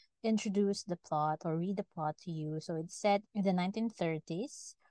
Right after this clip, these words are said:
where sky pirates in biplanes terrorize wealthy cruise ships as they sail the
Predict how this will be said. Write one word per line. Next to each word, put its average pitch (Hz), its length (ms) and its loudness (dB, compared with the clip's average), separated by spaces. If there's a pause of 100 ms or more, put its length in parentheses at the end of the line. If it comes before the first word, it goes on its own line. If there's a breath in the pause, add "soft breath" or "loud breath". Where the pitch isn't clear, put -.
(140)
where 185 120 4
sky 202 400 2
pirates 170 680 2
in 175 300 2
biplanes 185 800 2
terrorize 220 600 0
wealthy 240 540 0 (100)
cruise 233 300 -2
ships - 400 -2 (420 loud breath)
as - 240 -2
they 226 200 2
sail 190 320 0
the 196 180 0